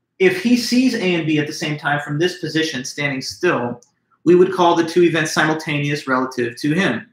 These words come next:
Why? Because the two light beams from A and from B, they've traveled the same distance to get to point M.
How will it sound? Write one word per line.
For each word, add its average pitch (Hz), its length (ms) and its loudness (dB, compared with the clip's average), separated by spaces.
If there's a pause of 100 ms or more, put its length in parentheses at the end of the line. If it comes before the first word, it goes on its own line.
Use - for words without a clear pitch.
(680)
Why? 139 360 2 (600)
Because 170 560 0 (840)
the 165 180 0
two 220 200 4
light 180 420 2
beams 147 720 -2 (400)
from 156 180 -6
A 156 220 -2
and 143 120 -2
from 135 220 -6
B, 127 420 -2 (560)
they've 165 160 0
traveled 190 280 2
the 170 60 -4
same 175 280 -2
distance 165 400 0
to 143 100 -12
get 135 140 -6
to - 80 -18
point 117 300 -10
M. 104 160 -8